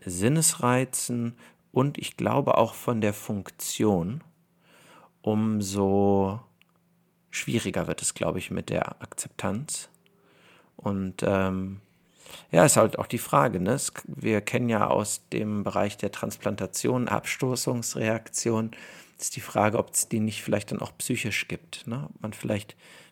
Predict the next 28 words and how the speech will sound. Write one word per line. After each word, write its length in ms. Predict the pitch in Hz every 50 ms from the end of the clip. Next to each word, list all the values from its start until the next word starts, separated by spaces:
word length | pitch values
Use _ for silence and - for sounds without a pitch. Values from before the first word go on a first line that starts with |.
| _
psychisch 500 | - - - 120 113 - 131 110 - -
so 140 | - - 110
einen 360 | 107 104 104 104 104 104 104 - _ _ _ _ _ _ _ _ _ _ -
künstlichen 960 | - 127 120 107 - - - - - 107 - - 110 110 107 104 104 104 - - - -
Teil 260 | - - 113 110 110 107
von 220 | - - 110 104
sich 240 | 104 110 - - -
abstoßen 640 | 104 - - - - 120 107 101 - - 110 104 98
würde 420 | 107 107 107 107 104 110 107 107 107 - - - - _
und 140 | - 98 -
allein 260 | - 101 104 101 104
deshalb 480 | 101 117 113 - - 104 98 92 - - - - _ _ _ _ _ -
gar 160 | - 98 95
keine 320 | - - 98 101 98 92
richtige 320 | 107 95 - - - - -
Kontrolle 520 | - - 104 101 - - 113 113 101 90
darüber 380 | 82 87 85 87 85 87 82 -
entwickeln 500 | 90 - - 90 - - 87 87 87 -
würde. 300 | - - - - - - - - - - - - - - - _
Und 80 | - 98
Kontrolle 720 | - 110 95 - - - - - - 85 85 - 123 139
ist 160 | - 131 - -
ja 120 | - - - -
auch 260 | - - - - -
ein 120 | 135 113 107 - -
wiederum 320 | - 107 - 98 98 95
spannender 420 | - - - - 101 101 98 95 95
Punkt. 460 | - - - 120 131 156 - - -